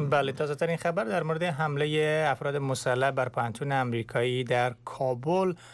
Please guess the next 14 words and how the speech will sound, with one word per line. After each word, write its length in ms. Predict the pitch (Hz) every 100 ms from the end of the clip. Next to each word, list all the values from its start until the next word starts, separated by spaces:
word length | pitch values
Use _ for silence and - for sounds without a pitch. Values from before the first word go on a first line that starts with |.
| -
حاکی 340 | - 147 175 160
از 220 | 143 143
است 280 | 165 - -
که 400 | - 156 151 151 143
نیروهای 420 | 139 143 190 185
امنیتی 720 | 185 143 139 131 127 143 143
کابل 520 | - 135 123 147 156 - - - - -
با 260 | 127 131 -
کشتن 500 | 131 - 147 143 139
دو 500 | 120 135 160 165 160
فرد 300 | 151 143 135
حمله 380 | 131 123 123 123
کنندهٔ 480 | - 120 113 120 120
مسلح 920 | 113 113 - 117 110 117 139 165